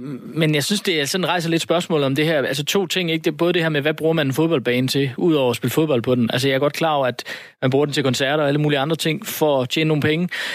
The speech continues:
Altså, det er den ene ting, øh, hvor man kan sige, at, at, at det er ligesom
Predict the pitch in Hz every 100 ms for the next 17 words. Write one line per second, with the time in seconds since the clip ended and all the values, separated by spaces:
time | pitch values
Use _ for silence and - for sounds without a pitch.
0 | - - 135 160 156 170 170 160 143 156
1 | 156 78 - - - - - 160 143 135
2 | 127 151 143 127 - 120 - - 131 -
3 | 123 156 135 123